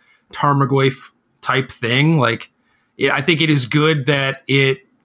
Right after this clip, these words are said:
dodges bolts, uh, Fatal Push does kill it, but they have to work for it, you know? So I think this card is strong. It is definitely powerful. I just don't know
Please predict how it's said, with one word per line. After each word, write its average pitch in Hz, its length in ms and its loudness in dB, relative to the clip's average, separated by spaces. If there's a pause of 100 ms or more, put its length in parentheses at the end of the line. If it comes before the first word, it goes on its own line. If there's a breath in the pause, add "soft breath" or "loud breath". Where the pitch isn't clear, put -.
(100)
dodges 143 380 0
bolts, 147 640 0 (100)
uh, 120 240 2
Fatal 143 380 0
Push 143 640 0 (240 soft breath)
does 151 340 0
kill 147 280 -2
it, 143 160 2
but 135 140 -2
they 147 80 0
have 123 140 -2
to 147 60 -2
work 127 300 0
for 143 280 2
it, 139 180 0
you 131 140 0
know? 135 340 2 (480 soft breath)
So 131 580 0 (480)
I 156 80 -4
think 285 160 2
this 294 140 -2
card 214 200 2
is 147 120 0
strong. 143 480 2
It 147 80 2
is 139 100 2
definitely 185 300 0
powerful. 139 540 0
I 131 100 2
just 123 220 -4
don't 151 200 2
know 139 440 2